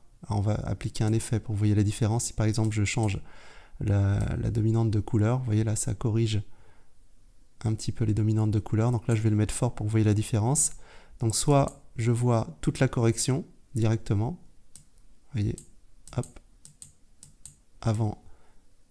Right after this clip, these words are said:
après, soit je fonctionne comme ça, soit je fonctionne comme ça, là ça peut être intéressant, comme ça on voit bien ce qu'on fait,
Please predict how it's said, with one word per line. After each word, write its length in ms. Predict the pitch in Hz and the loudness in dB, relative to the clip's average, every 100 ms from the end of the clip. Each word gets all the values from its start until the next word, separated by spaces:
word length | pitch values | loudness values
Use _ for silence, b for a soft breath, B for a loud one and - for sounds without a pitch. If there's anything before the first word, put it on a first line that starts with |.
| - - | -10 -6
après, 440 | 95 - 117 - - - - - | -2 2 0 -2 -10 -20 -20 -18
soit 240 | - - 131 | -6 0 0
je 80 | |
fonctionne 340 | - 120 131 117 | 2 0 0 0
comme 220 | 120 107 | 2 0
ça, 340 | - 120 170 B B B B | 0 0 -2 B B B B
soit 340 | - - 131 117 | -4 2 2 2
je 120 | 117 | 0
fonctionne 440 | - 120 - 117 | 0 -2 0 0
comme 180 | 113 110 | 2 0
ça, 300 | - 120 208 | 0 -2 -2
là 120 | 151 113 | -2 -2
ça 160 | 117 | -4
peut 100 | - | -2
être 120 | 117 | -2
intéressant, 500 | 117 - 107 - 131 | -2 0 0 0 -2
comme 160 | 139 107 | -2 -2
ça 160 | - 117 | -2 0
on 60 | |
voit 120 | 110 | 0
bien 220 | 104 120 120 | 0 0 0
ce 80 | |
qu'on 140 | - 107 | -2 -2
fait, 260 | - 143 | -2 -4